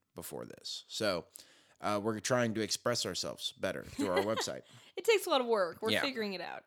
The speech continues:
Speaker 1: So check that out, uh, and let us know what you think. You know, click around, and that really, you know, I guess helps us out. I don't uh,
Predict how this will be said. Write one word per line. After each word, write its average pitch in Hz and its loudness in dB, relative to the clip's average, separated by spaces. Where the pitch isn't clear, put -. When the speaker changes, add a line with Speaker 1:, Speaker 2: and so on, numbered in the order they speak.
Speaker 1:
So 143 4
check 156 6
that 143 6
out, 135 6
uh, 110 0
and 107 -2
let 127 4
us 117 0
know 123 2
what 117 0
you 107 -6
think. 127 0
You 98 -4
know, 98 -2
click 104 -6
around, 104 2
and 92 0
that 98 -2
really, 95 -2
you 92 -4
know, 87 -2
I 95 0
guess 101 0
helps 90 -4
us - -6
out. 87 0
I 90 0
don't 90 -6
uh, 76 -6